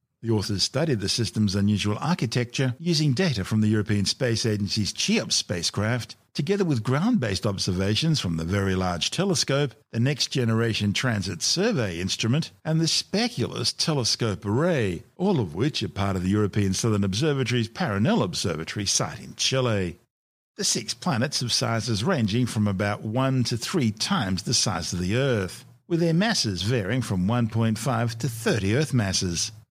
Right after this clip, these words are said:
Some of the planets are rocky but larger than the Earth. These planets are known as super-Earths. Others are gas planets, like the outer planets in our solar system,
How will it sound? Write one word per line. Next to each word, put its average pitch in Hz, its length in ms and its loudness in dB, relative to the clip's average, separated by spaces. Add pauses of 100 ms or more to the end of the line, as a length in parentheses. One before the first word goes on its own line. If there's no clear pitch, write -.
(440)
Some 202 220 2
of 135 80 4
the 92 60 -2
planets 107 440 -2
are - 140 -2
rocky 156 400 0
but 101 240 -4
larger 143 420 2
than 110 220 4
the 92 160 4
Earth. 90 380 -2 (220)
These 139 180 2
planets 82 360 -6
are 113 40 2
known 123 160 4
as 117 80 2
super-Earths. 101 840 0 (320)
Others 107 320 0
are 95 40 0
gas 127 280 0
planets, 92 560 -2 (300)
like 220 160 -2
the 156 100 2
outer 147 180 2
planets 82 380 -4
in 101 100 2
our 95 140 0
solar 131 400 2
system, 92 560 -2